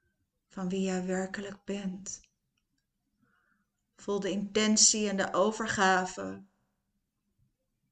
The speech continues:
van het mentale en fysieke lijden, maar ook van het genot. Geef je er maar aan over.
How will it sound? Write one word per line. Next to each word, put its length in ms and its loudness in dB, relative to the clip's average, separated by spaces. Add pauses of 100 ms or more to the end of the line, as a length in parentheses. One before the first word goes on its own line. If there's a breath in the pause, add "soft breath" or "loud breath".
(1700)
van 120 -6
het 160 -4
mentale 600 4
en 120 -4
fysieke 440 0
lijden, 760 -2
maar 240 -8
ook 140 -12
van 200 -10
het 160 -8
genot. 680 -6 (1040)
Geef 340 -8
je 100 -2
er 80 0
maar 220 0
aan 320 -8
over. 480 -14